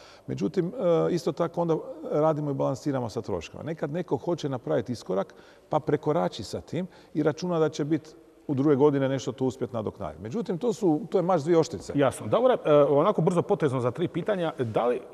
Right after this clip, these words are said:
Speaker 2: hoće, svi kažu ništa više neće biti kao prije. Ja čisto sumnjam nekako, mislim da će se opet jednog dana dogoditi nekakav Neymar. Iako je to jednostavno. Poja-, pojavit će se neki šejk koji će kupiti Newcastle pa će reći, „Koliko ono zadnji put bilo prije dvije godine”, pa će bubon.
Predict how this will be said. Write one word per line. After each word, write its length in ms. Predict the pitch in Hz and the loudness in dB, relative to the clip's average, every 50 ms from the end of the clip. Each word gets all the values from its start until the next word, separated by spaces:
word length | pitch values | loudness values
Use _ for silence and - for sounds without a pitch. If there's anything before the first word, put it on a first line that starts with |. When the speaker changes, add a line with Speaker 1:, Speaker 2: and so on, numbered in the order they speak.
| 147 - | -4 -2
Speaker 2:
hoće, 240 | 202 214 - 202 - 156 - 160 160 160 147 135 | -2 -2 -2 -2 -4 -4 -4 -4 -6 -6 -6 -8
svi 160 | - - - | -4 -4 -2
kažu 260 | - - 220 180 170 165 | 0 2 0 2 2 0
ništa 440 | 156 165 160 170 196 190 - - | 0 0 0 0 -2 0 0 0
više 220 | 160 180 180 - 165 | 0 0 0 -2 -2
neće 200 | 165 160 - 151 | -4 -2 -2 -2
biti 200 | 143 160 - 135 | -4 -2 -4 0
kao 160 | - 135 123 | 2 2 2
prije. 220 | - - 120 120 | 2 2 0 2
Ja 100 | 143 202 | 2 2
čisto 260 | 185 - 208 - - 147 | 0 0 -4 -4 -4 -4
sumnjam 280 | - 190 175 156 143 | -2 -2 0 0 0
nekako, 200 | 156 156 131 156 | 0 -2 -2 -4
mislim 260 | 151 170 165 - 151 | -4 -4 -4 -4 -2
da 80 | 139 135 | -2 -2
će 120 | - 139 | -2 -2
se 100 | 117 - | 0 0
opet 220 | 165 165 185 139 113 | 0 2 2 0 0
jednog 200 | 135 127 120 120 | 0 -2 0 -2
dana 180 | 131 123 117 | -2 -2 -2
dogoditi 320 | 110 110 107 120 123 110 110 | -2 -2 -2 -2 -2 -2 -4
nekakav 300 | 113 110 107 - - 101 | -6 -6 -6 -6 -6 -8
Neymar. 400 | 107 110 107 107 113 117 104 90 80 - - - - - _ _ - _ _ _ | -6 -6 -6 -6 -6 -6 -6 -8 -10 -14 -18 -20 -20 -20 _ _ -20 _ _ _
Iako 300 | 110 117 113 - 117 104 95 - - - - - - - - - _ _ - | -2 0 0 0 0 -4 -4 -6 -14 -20 -20 -20 -20 -20 -20 -20 _ _ -12
je 80 | 107 | -12
to 360 | 92 - _ _ _ - 139 | -12 -12 _ _ _ 0 2
jednostavno. 420 | 123 113 110 107 - - - 110 110 | 2 2 2 -2 -6 -6 -6 -6 -2
Poja-, 220 | - 151 160 165 | 2 2 2 2
pojavit 300 | - - 175 196 220 196 | 4 4 4 4 4 2
će 60 | - | 0
se 120 | - - 160 | -2 -2 0
neki 240 | 170 180 - 165 151 | 0 0 -2 -2 -6
šejk 420 | - - 160 175 180 156 - - | -2 0 0 0 0 0 -4 -2
koji 200 | - 139 135 127 | 0 0 0 2
će 120 | 131 127 | 0 -4
kupiti 420 | 113 - 143 160 - 151 - - 123 | -6 -4 -6 -6 -4 -6 -6 -4 -4
Newcastle 520 | 131 139 127 - - 147 147 - - 131 - | -4 -4 -4 -4 -4 -4 -4 -4 -6 -8 -6
pa 120 | - 127 110 | -6 -8 -6
će 180 | - 127 113 104 - - - - - | -4 -6 -6 -6 -8 -14 -20 -12 -6
reći, 180 | - 123 117 - | -6 -6 -4 -4
„Koliko 320 | - 240 220 - 180 160 | -2 -2 -2 0 0 0
ono 260 | 151 147 131 123 123 | 0 0 -2 -4 -4
zadnji 200 | 113 139 147 139 | -4 -2 -2 -2
put 180 | 139 - 135 123 | -4 -4 -6 -4
bilo 180 | 131 139 120 | -2 -2 -2
prije 180 | 107 - 120 117 | -2 -4 -6 -4
dvije 160 | 113 131 127 | -2 -2 -2
godine”, 260 | 120 131 117 107 - | -2 -2 -6 -6 -8
pa 80 | - 113 | -8 -8
će 120 | 87 - | -8 -6
bubon. 260 | 110 117 117 101 92 | -6 -6 -6 -8 -8